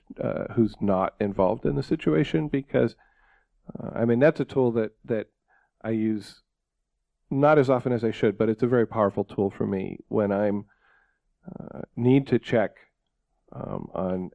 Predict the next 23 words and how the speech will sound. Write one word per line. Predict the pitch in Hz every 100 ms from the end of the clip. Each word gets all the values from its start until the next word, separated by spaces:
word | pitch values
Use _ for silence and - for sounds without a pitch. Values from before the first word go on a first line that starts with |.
| -
expectations | 110 - 110 - 107 98 107 98 98 - -
or, | 101 95 92 90 - _ _ _ _ _ -
uh, | - - - -
behavior | 98 - 135 123 123 113 110 -
or | 110
something | 120 117 110
that | 107 98 -
maybe | 104 101
I'm | 95
thinking | 110 160 151 131
about | 123 120
doing, | 113 123 123 120
and, | 107 110 104
and | 92 117
this | 110
little | 139 147
voice | 117 123 120
in | 120
my | 113
head | 113 113
says, | 101 101
"You | 113
know, | 170 214 220 220 220 214